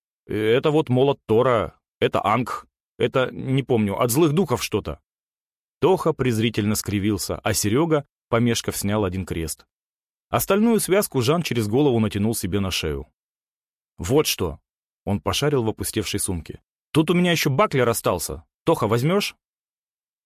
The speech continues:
«Нафига мне твои кастрюли? Вон, Серёня пусть берёт.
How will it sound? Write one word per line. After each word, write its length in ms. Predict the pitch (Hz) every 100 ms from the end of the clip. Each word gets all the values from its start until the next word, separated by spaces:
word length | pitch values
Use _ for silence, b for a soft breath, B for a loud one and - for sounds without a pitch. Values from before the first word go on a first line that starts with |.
| 73
«Нафига 520 | 87 - 101 95 156
мне 120 | 147
твои 260 | 139 143 131
кастрюли? 640 | 123 - 151 147 101 67 -
Вон, 220 | 131 87
Серёня 440 | - 98 113 95
пусть 220 | 78 85
берёт. 420 | 73 90 85 71